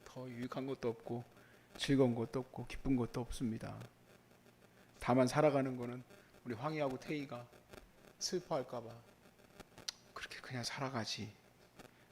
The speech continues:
그런 마음까지도 들더라고요. 근데 우리 바울은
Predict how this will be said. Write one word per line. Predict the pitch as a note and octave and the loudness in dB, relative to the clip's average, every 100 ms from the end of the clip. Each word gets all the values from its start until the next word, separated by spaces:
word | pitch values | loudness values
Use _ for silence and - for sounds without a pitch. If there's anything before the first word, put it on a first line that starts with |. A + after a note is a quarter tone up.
| - | 4
그런 | F3+ G#3+ | 10 12
마음까지도 | E3+ D#3 D3+ D3 C#3+ C#3 | 12 10 8 4 4 -2
들더라고요. | C3 B2+ A#2 - F#2+ A2+ A2+ - - - - - - - - - - - - - - - - | -2 0 -2 -4 -8 -14 -16 -20 -20 -20 -20 -20 -20 -20 -20 -20 -20 -20 -20 -20 -20 -20 -4
근데 | D3 F#3 E3+ | 2 4 4
우리 | D3 E3+ | 2 0
바울은 | - D3 D#3 D#3+ F#3 G#3+ | 4 6 8 6 2 0